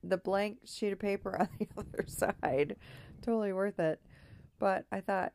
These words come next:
you know, "Come on, girl, <laughs> you bought these, use 'em." So I pulled one out, and, um, I have realized that I need visual reminders, not just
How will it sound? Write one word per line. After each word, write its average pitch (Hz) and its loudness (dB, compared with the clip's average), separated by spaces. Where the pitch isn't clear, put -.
you 196 -4
know, 165 -2
"Come 359 -2
on, 156 0
girl, 254 2
<laughs> - -6
you 135 -2
bought 220 4
these, 180 2
use 269 2
'em." 156 0
So - 4
I 214 6
pulled 247 2
one 233 2
out, 180 4
and, 165 0
um, 147 -4
I 196 2
have 185 0
realized 165 -2
that 170 -2
I 165 0
need 175 -4
visual 160 0
reminders, 214 -4
not 165 -2
just - -8